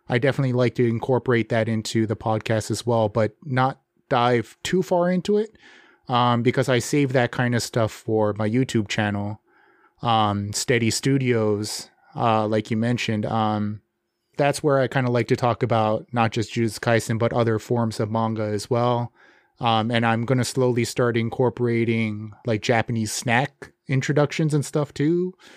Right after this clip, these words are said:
Um, and, uh, maybe doing, like, uh, anime food inspired, uh, cooking lessons. Um,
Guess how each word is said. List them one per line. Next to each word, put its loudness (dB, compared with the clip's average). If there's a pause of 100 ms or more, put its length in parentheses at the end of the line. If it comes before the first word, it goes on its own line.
(360)
Um, 2
and, 0
uh, -2 (480)
maybe 0
doing, -2
like, -2
uh, -4
anime 0
food 0
inspired, 0
uh, -4
cooking 0
lessons. -2 (880)
Um, 0